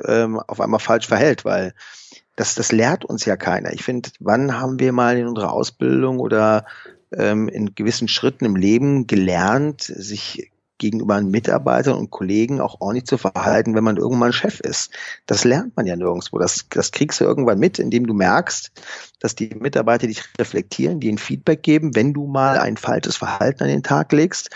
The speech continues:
Aber ansonsten tun das ja viele nicht. Die sagen nichts, die verlassen das Unternehmen und du suchst den Fehler nicht bei dir, sondern sagst, „Na ja, wenn der gehen will, selber schuld. Reisende soll man nicht aufhalten.“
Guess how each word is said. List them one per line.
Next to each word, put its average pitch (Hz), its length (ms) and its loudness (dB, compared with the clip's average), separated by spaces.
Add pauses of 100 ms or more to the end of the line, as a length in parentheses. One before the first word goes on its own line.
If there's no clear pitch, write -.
(340)
Aber 113 160 2
ansonsten 135 400 0
tun 233 200 -4
das 254 120 -2
ja 113 60 4
viele 101 180 -2
nicht. 87 180 -4
Die - 60 -4
sagen 147 320 4
nichts, 208 340 -4
die 123 80 -10
verlassen 117 340 0
das 117 80 -6
Unternehmen 127 680 0 (520)
und 120 300 2 (140)
du 113 60 -8
suchst - 300 -8
den 127 100 4
Fehler 127 420 4
nicht 127 180 0
bei 107 140 4
dir, 131 220 2
sondern 101 180 2
sagst, 98 180 -4
„Na 98 80 -2
ja, 117 240 2 (560)
wenn 95 240 -6
der 95 140 0
gehen 104 240 -4
will, 123 180 4
selber 92 320 -2
schuld. 120 460 2
Reisende 95 400 0
soll 95 140 -2
man 92 100 0
nicht 92 160 -6
aufhalten.“ 117 580 2